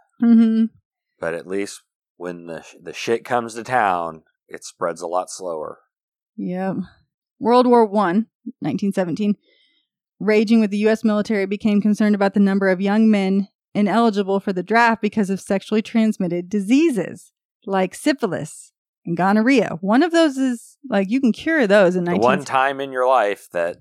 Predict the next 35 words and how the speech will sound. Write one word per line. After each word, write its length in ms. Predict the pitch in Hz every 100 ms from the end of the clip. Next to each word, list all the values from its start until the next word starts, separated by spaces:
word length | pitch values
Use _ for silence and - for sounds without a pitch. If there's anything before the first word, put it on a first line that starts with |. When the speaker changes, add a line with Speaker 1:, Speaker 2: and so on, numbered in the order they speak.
| _
Speaker 2:
<clears throat> 140 | _
you're 440 | 78 64 57 104 92
like, 200 | 80 - _ _ _ _ _ _ _ _ _ _
uh, 220 | 87 90 87
it 40 |
would 120 | 117
have 80 | 113
been 160 | 98 90
gonorrhea 520 | 98 92 85 90 80
'cause 160 | - -
syphilis, 640 | - 92 - 73 - - -
they 100 | 82
couldn't 260 | 85 69
cure 160 | - 78
syphilis 480 | - - - 73 -
Speaker 1:
Ye- 60 |
Speaker 2:
until 320 | 208 107 73 _
after 380 | 87 85 80 80
they 180 | 78 76 _ _ _
invented 380 | 104 82 82 76 -
penicillin. 340 | 80 - -
Speaker 1:
So, 140 | 240 190
and 100 | 185
that's 140 | 202
what 60 | 196
I 40 |
was 80 | 180
gonna 100 | 180
say. 140 | 170
I 40 | 175
didn't 180 | 185 139
know 120 | 170
when 140 | 180
it 80 | -
was. 240 | - -